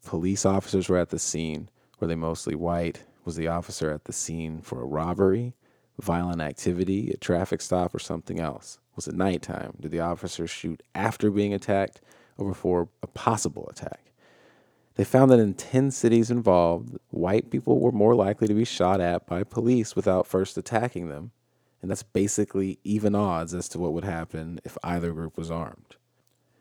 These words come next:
It seems to discount the current rhetoric until you realize the study didn't account for population. The Washington Post stated, in, I think a couple of days later, that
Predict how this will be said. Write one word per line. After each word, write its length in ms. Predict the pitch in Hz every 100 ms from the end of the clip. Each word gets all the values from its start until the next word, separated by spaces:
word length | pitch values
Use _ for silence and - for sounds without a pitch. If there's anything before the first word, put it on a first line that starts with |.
| _ _
It 140 | - 101
seems 640 | - - 135 180 190 101 -
to 100 | 95
discount 500 | 101 - 110 101 -
the 60 |
current 320 | - 120 113
rhetoric 500 | 104 147 165 95 127
until 280 | 101 95 110
you 100 | 98
realize 380 | 101 104 101 101
the 100 | 87
study 340 | - 101 107
didn't 280 | 98 107 90
account 400 | 87 - 107 104
for 100 | -
population. 960 | 92 - 104 92 85 107 139 110 117 139 _ _ _ _ _ _ _ _
The 60 | 101
Washington 500 | 113 127 131 135 117
Post 300 | 143 139 -
stated, 360 | - 110 113 104
in, 280 | 101 92 85 -
I 180 | - 110
think 220 | 98 165
a 80 | 110
couple 280 | - 101 87
of 80 | 85
days 300 | 90 85 80
later, 340 | 101 101 90
that 220 | 87 -